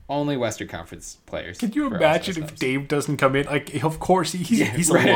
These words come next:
Speaker 2: lock,
Speaker 1: know,
Speaker 2: but could
Speaker 1: I
Speaker 2: you
Speaker 1: know.
Speaker 2: imagine? Oh, like, he would come out next year and average, like, thirty-five. I
Speaker 1: <laughs>
Speaker 2: almost wanna see it just because of that, like, the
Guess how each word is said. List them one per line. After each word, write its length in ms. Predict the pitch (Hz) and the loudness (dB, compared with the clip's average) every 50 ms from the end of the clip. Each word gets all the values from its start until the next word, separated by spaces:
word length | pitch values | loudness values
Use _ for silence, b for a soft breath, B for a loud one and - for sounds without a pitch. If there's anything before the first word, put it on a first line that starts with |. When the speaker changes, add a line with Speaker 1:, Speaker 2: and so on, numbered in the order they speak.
| 127 139 156 | 8 8 8
Speaker 2:
lock, 80 | 139 | 6
Speaker 1:
know, 120 | 160 147 113 | 6 6 4
Speaker 2:
but 160 | - - - | 4 2 2
could 100 | - 113 | 0 2
Speaker 1:
I 40 | 107 | 2
Speaker 2:
you 60 | 107 | 4
Speaker 1:
know. 100 | 101 185 | 4 6
Speaker 2:
imagine? 500 | 180 170 156 180 180 - 196 190 190 190 B B B B B B B - | 6 6 6 4 4 2 0 0 0 -2 B B B B B B B 4
Oh, 540 | 202 233 226 214 196 180 160 147 143 143 - B B B B | 6 8 10 10 10 10 8 6 4 2 -2 B B B B
like, 140 | 190 185 180 | 0 0 0
he 120 | 185 - 220 | 2 2 4
would 160 | 214 202 175 | 4 4 2
come 380 | - - - - 185 170 165 | 0 -4 -2 0 2 4 6
out 260 | 151 156 156 156 156 143 | 8 8 8 6 4 2
next 340 | 147 147 147 147 - - | 0 0 0 0 -2 -2
year 280 | 156 143 139 151 151 165 160 156 | 2 2 4 4 4 2 0 -2
and 80 | 135 127 | 0 2
average, 380 | 123 131 131 135 131 - - | 2 2 2 2 -2 -4 -4
like, 120 | 131 127 - | -4 -6 -4
thirty-five. 840 | - - 131 127 127 139 - - 135 123 127 143 160 156 156 - 415 | -2 0 0 0 0 -2 -4 -2 -2 0 0 0 -2 -4 -4 -2 0
I 300 | 427 330 427 381 269 - | 2 4 4 4 4 8
Speaker 1:
<laughs> 20 | |
Speaker 2:
almost 400 | 190 202 208 233 226 226 226 233 | 8 8 10 10 8 8 8 8
wanna 220 | 214 202 190 190 180 | 8 8 10 8 6
see 300 | 185 - - 220 196 170 | 4 2 0 2 2 2
it 100 | 156 - | 2 0
just 160 | 170 165 - | -4 -6 -6
because 240 | 185 - 160 151 156 | -4 -2 -2 -2 -2
of 100 | 139 131 | 0 2
that, 260 | 143 131 120 110 - | 4 4 4 4 2
like, 200 | 123 127 127 - | -2 -4 -2 -2
the 120 | 147 135 | -4 -4